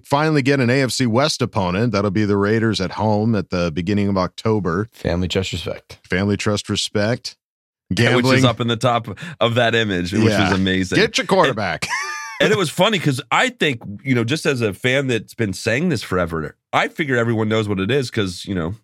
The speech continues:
Speaker 3: there's
Speaker 2: Right.
Speaker 3: a lot of intelligent people. Mike Florio and, uh, what's
Speaker 2: No,
Speaker 3: his name?
Speaker 2: no
Speaker 3: The quar-,
Speaker 2: clue.
Speaker 3: the other quarterback. They were walking through it, and one of them didn't know what it meant. They're like, "Oh, that's even better." Like, I don't
Speaker 1: Yeah.
Speaker 3: know. I guess we're in a little bubble because family trust respect wasn't fully understood by everyone.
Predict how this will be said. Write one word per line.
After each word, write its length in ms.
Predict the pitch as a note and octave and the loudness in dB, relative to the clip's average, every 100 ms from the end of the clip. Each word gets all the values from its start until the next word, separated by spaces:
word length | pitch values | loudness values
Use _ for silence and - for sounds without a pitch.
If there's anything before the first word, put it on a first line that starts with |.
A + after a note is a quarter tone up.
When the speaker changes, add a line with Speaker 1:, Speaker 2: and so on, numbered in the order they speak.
| _ - | _ -2
Speaker 3:
there's 160 | G#2+ A2 | 0 2
Speaker 2:
Right. 60 | |
Speaker 3:
a 40 | A#2+ | 0
lot 100 | G#2+ | 0
of 40 | |
intelligent 460 | F#2 G#2+ G2+ E2+ D2+ | -2 -2 -2 -4 -4
people. 360 | C#3+ D#3 - - - - - | -4 -4 -12 -14 -20 -8 -2
Mike 260 | C3+ D#3+ | 0 -2
Florio 640 | - A#2 C3 D3+ D3+ E3+ | -2 0 2 2 2 2
and, 340 | D3 B2 A#2 A2 | 2 2 2 2
uh, 140 | G#2+ | 2
what's 180 | G#2+ A#2 | 2 2
Speaker 2:
No, 80 | F2 | 2
Speaker 3:
his 80 | A2 | 2
name? 100 | G#2 | 2
Speaker 2:
no 40 | |
Speaker 3:
The 60 | F#2 | 0
quar-, 160 | F#2+ A#2 | 2 2
Speaker 2:
clue. 20 | A2 | 2
Speaker 3:
the 120 | A2 | 0
other 120 | G#2+ | -2
quarterback. 480 | G2+ A#2 A2 G2 G2 - C3+ | -2 -2 0 -2 -4 -12 -2
They 80 | C#3+ | 2
were 100 | G3 | 4
walking 340 | F#3 G3 E3+ C3+ | 4 2 0 -2
through 240 | F#3 F3 | 2 2
it, 160 | D3+ _ _ _ - | 0 _ _ _ 0
and 320 | D3 D3 C#3+ | 2 2 2
one 160 | D#3 G3+ | 2 2
of 60 | |
them 140 | F3 D#3+ | 0 0
didn't 200 | D#3+ D#3+ | 0 2
know 120 | D3+ | 2
what 100 | D#3+ | 2
it 120 | C3 | 0
meant. 240 | C3 F3 G#2+ | 0 -2 0
They're 100 | A2+ | 0
like, 200 | G#2 - _ _ - | 0 -4 _ _ 0
"Oh, 300 | G3 F3 D#3 | 2 2 2
that's 320 | F#3+ G3 E3+ | 0 -2 -2
even 280 | C#3 A2+ G#2 | 0 0 0
better." 500 | E3 G3 D3+ G#2 F2+ | 0 2 0 -2 0
Like, 340 | G2+ F#2+ - _ _ _ _ _ _ _ _ _ _ - | 0 0 -6 _ _ _ _ _ _ _ _ _ _ -2
I 40 | A2 | 0
don't 80 | G2+ | 2
Speaker 1:
Yeah. 60 | |
Speaker 3:
know. 60 | G#2+ | 0
I 60 | |
guess 180 | B2+ D3+ | 2 2
we're 120 | D3+ C#3 | 2 2
in 80 | |
a 60 | B2+ | 2
little 200 | A#2+ A#2 | 2 0
bubble 440 | G#2 A2 F2 E2 - | 0 -2 -2 -4 -2
because 440 | A2+ A2+ G#2 G2 | 0 2 2 0
family 280 | - B2 A#2 | 0 2 2
trust 240 | B2 A2 | 0 -2
respect 400 | G#2 - G2+ F2 | -2 -4 -2 -2
wasn't 500 | F2 G#2 G2 G2 - - | 0 0 0 -4 -6 -8
fully 420 | - A2+ G#2 G2 | -2 0 2 0
understood 480 | G2 F#2+ - G2+ E2 | 0 -2 -2 -2 -2
by 160 | E2+ | -2
everyone. 480 | D#2+ C#2+ C#2 C2 C#2+ | -2 -4 -6 -8 -10